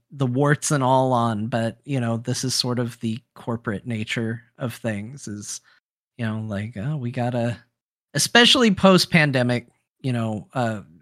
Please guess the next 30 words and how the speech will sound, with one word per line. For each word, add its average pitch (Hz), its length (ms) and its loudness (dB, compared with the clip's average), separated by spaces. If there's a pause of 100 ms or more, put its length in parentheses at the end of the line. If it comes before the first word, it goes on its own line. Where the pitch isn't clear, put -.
(580)
the 110 80 -8
pandemic 135 540 0
was 117 200 -2
extremely 127 600 -2
good 113 400 -4
for - 140 -4
video 110 400 -2
games 113 500 -4
when 113 160 -8
we 110 140 -6
talk - 300 -8
about 92 260 -6
profits - 580 0
and 101 120 -6
stuff - 300 -6
like 110 200 -6
that. 107 320 -4 (460)
Banner 147 420 4
years 135 520 4
all 123 220 4
around, 117 560 0 (140)
uh, 110 320 0
was 113 220 -6
really 113 260 -2
effective. 147 640 -2
Now 107 340 -2
we 107 220 -4
are, 98 320 -4 (680)
uh, 127 180 -8 (120)
hopefully 170 720 0